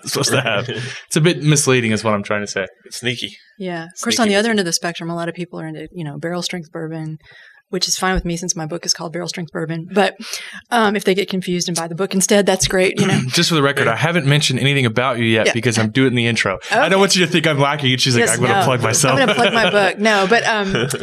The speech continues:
Speaker 1: <laughs>
Speaker 3: but, you know, a lot of people are, are, you know, drinking those. And, um, with those really high proof bourbons, you know, you can have, uh, bourbons that aren't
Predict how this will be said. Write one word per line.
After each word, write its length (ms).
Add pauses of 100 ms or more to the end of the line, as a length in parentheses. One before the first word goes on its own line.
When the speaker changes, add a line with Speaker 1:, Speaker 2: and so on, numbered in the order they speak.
(180)
Speaker 1:
<laughs> 60
Speaker 3:
but, 160
you 80
know, 100
a 40
lot 120
of 80
people 320
are, 180
are, 160 (140)
you 80
know, 140
drinking 340
those. 240
And, 300
um, 300 (260)
with 180
those 220
really 200
high 200
proof 260
bourbons, 540
you 100
know, 80
you 160
can 140
have, 320 (180)
uh, 280 (380)
bourbons 340
that 140
aren't 220